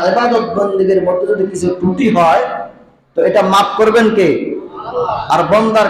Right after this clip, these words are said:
কোনো বিষয়ে যদি ত্রুটি হয়, আল্লাহ পাক বলে, "এটা আমি মাফ করতে পারবো না।"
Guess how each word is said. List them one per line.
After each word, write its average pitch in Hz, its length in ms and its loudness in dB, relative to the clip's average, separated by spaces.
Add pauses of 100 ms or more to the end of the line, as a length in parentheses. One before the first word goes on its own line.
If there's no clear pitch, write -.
কোনো 214 180 0
বিষয়ে 220 320 0
যদি 220 160 2
ত্রুটি 214 400 -2
হয়, 254 200 2 (520)
আল্লাহ 160 260 0 (100)
পাক 147 120 2 (100)
বলে, 151 180 0
"এটা 143 160 -2
আমি 147 140 -2
মাফ 156 280 -2
করতে - 260 -4
পারবো - 320 -6
না।" - 100 -20